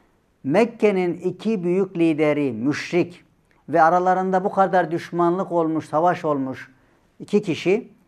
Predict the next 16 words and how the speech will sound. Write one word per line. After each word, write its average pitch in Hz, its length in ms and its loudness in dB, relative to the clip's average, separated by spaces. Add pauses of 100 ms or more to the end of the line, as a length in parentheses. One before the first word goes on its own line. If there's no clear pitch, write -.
(560)
Peygamberimizin 202 840 2
bir 220 240 -2
tek 214 200 -2
mucizesinden 170 960 -2
haberdar 147 500 2
olmakla 180 640 0 (260)
imana 139 560 4
geldiler. 101 680 -8 (960)
Peki 135 320 -4
ne 165 100 4
kadar 151 540 0
kalbin 135 540 -4
bozulmuş 113 500 -6
ki? 175 280 -10 (1000)
Manevi 190 680 6
tevatürle 156 880 2